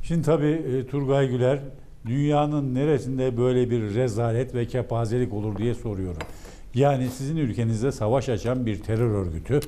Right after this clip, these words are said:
sizin insanlarınızı katleden, kıran, köylüleri, ba-, köyleri basan, çoluk çocuk herkesi katleden ve askerinizi <coughs> kurşun sıkan bir terör örgütü, e, ha-, faaliyet halinde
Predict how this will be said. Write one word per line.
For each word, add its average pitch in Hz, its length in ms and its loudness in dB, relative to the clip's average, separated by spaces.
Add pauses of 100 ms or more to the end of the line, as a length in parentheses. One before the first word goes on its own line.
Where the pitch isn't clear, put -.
(440)
sizin 170 240 2
insanlarınızı 131 840 2
katleden, 104 600 -2 (160)
kıran, 113 520 2
köylüleri, 123 540 0
ba-, 113 280 0
köyleri 117 460 0
basan, 110 400 0 (280)
çoluk 170 320 0
çocuk 110 300 0
herkesi 101 420 0
katleden 117 580 -2
ve 110 60 -4
askerinizi 117 680 0 (280)
<coughs> - 260 -2
kurşun 151 400 0
sıkan 110 460 -2
bir 120 200 -2
terör 135 280 2
örgütü, 135 540 2 (480)
e, 120 260 2
ha-, 104 120 -2
faaliyet 117 560 -2
halinde 160 580 2